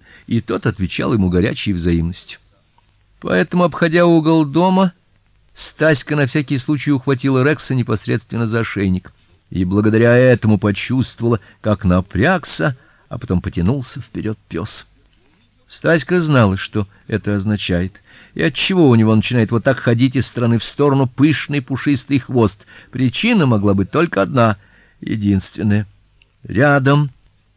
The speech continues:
на всякий случай строго скомандовала она, опасаясь, как бы могучий кобель попросту не снёс её с ног. Было уж совсем темно, но кое-какие фонари во дворе горели,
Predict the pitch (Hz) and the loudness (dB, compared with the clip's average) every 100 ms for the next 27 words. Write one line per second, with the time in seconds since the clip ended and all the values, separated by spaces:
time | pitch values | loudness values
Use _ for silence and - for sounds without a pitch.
0 | - 120 117 - 139 127 139 131 - 147 | -6 -4 -2 -2 -2 0 -2 -4 -4 -4
1 | 135 143 139 - 139 123 110 - 123 120 | -4 -6 -6 -4 0 0 0 -4 -2 0
2 | 113 107 107 104 110 131 220 - _ _ | 2 2 2 2 2 2 0 -2 _ _
3 | _ _ _ _ _ - 101 110 104 110 | _ _ _ _ _ -6 -4 -2 0 2
4 | 104 - 98 101 110 117 - 110 117 110 | 0 -2 -2 2 4 4 2 0 2 4
5 | 107 113 117 - 127 135 - - 113 - | 2 2 -2 -2 2 2 0 -2 -2 -2
6 | 113 113 - - 107 - - _ _ _ | -2 -4 -4 -6 -8 -8 -20 _ _ _
7 | _ _ - 120 180 180 156 151 127 - | _ _ -8 -4 -2 -2 -4 -6 -6 -4
8 | 170 170 - 156 156 131 90 - _ _ | -2 -2 -6 -6 2 4 4 0 _ _
9 | _ - 113 110 - 185 185 180 180 180 | _ -8 -4 -4 0 0 0 -4 -2 -2
10 | - 151 165 165 147 151 165 123 110 127 | -2 -2 0 0 0 0 0 2 4 4
11 | 165 196 | 4 0